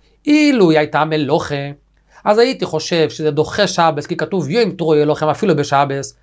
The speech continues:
אז צריך פסוק, זיכרון תרועה זה לא דוחה. אבל זה הרי לא מלוכה, אז לא צריך פסוק,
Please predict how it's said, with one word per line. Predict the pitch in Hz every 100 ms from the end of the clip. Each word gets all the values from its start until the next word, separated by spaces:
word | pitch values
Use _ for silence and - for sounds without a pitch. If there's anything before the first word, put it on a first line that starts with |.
| _
אז | - -
צריך | 147 185
פסוק, | 226 220 285 - - _
זיכרון | - 294 247 233 214
תרועה | 202 190
זה | 175
לא | 160 185
דוחה. | 156 - 98 _ _ _ _ -
אבל | 190 190
זה | 196
הרי | 190
לא | 202 220
מלוכה, | 214 220 190 - - _ _ -
אז | 175
לא | 180
צריך | 180 180 -
פסוק, | 156 - 247 226 -